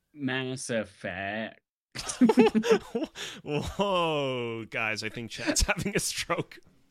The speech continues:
Speaker 1: I was trying to decide as I was saying it, I was like, it was, was one on the last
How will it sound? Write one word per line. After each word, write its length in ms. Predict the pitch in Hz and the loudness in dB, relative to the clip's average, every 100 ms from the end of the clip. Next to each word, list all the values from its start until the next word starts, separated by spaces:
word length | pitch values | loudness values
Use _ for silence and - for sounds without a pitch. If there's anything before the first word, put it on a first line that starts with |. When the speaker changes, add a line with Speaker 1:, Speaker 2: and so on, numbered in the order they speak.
| _ _ - 226 262 | _ _ -4 0 4
Speaker 1:
I 140 | 254 | 6
was 160 | 277 220 | 6 6
trying 300 | 277 285 269 | 4 6 4
to 40 | |
decide 300 | 233 240 220 | 2 4 6
as 160 | 202 196 | 6 4
I 120 | 190 | 4
was 140 | 196 185 | 4 4
saying 240 | 196 196 | 2 4
it, 60 | 170 | 2
I 40 | |
was 120 | 151 | 0
like, 220 | 151 147 - - - | 0 0 -2 -18 -14
it 160 | 160 - | -12 -6
was, 420 | 151 147 - - 165 | -2 -2 -4 -14 -4
was 240 | 160 170 | -2 0
one 420 | 160 185 208 226 226 | 0 2 4 4 2
on 300 | 180 190 196 | 2 0 2
the 80 | |
last 420 | 180 180 202 - | 4 4 2 -4